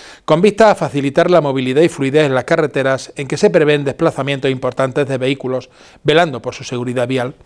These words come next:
En el caso de Córdoba, la D G T estima que serán unos ciento cuarenta y cuatro mil los desplazamientos que se registren en las carreteras de la provincia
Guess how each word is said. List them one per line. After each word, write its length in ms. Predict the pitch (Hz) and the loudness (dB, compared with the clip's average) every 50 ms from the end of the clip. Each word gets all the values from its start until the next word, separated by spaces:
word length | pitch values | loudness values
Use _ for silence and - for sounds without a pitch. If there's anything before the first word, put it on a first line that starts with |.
| _ - - - - - _ _ - - - - - | _ -20 -20 -20 -20 -20 _ _ -20 -20 -18 -6 -2
En 120 | 143 147 | 0 2
el 100 | 151 147 | 2 4
caso 220 | 165 175 - - 170 | 2 2 2 4 2
de 100 | 170 170 | 4 4
Córdoba, 320 | 170 226 220 240 240 233 | 4 4 6 6 6 6
la 100 | 202 165 | 6 4
D 120 | 151 160 | 4 2
G 160 | - - 160 156 | 0 0 0 2
T 100 | 202 180 | 2 2
estima 320 | 160 - 185 185 190 185 | 2 2 0 2 2 2
que 100 | 165 170 | 0 0
serán 300 | - - 151 151 160 170 | 0 0 0 0 2 0
unos 160 | 180 185 160 | 0 -2 -2
ciento 400 | - - 170 165 165 156 - 165 | 0 2 2 2 2 0 -2 0
cuarenta 380 | 147 160 151 147 151 143 131 143 | 2 2 0 0 0 -4 -6 -4
y 20 | |
cuatro 300 | 135 151 139 127 131 131 | -2 -2 -2 0 -2 -2
mil 120 | 151 170 180 | -2 0 0
los 120 | 175 156 | 0 0
desplazamientos 640 | 147 135 - 139 131 - - 127 139 143 143 - 151 | 0 -2 -4 -4 -4 -4 -4 -6 -4 -4 -4 -4 -6
que 140 | - - 123 | -6 -8 -8
se 100 | - 139 | -8 -6
registren 480 | 127 135 123 - 156 139 - 135 127 131 | -6 -6 -6 -6 -6 -6 -6 -6 -6 -4
en 80 | 127 | -4
las 120 | 123 123 - | -4 -4 -4
carreteras 460 | - 127 123 113 - - 139 135 123 | -6 -8 -8 -6 -4 -2 -2 -2 0
de 60 | 127 | 0
la 100 | 151 185 | 0 0
provincia 580 | 185 180 165 156 139 131 - 123 120 117 123 | 0 0 0 -2 -4 -4 -8 -10 -10 -10 -10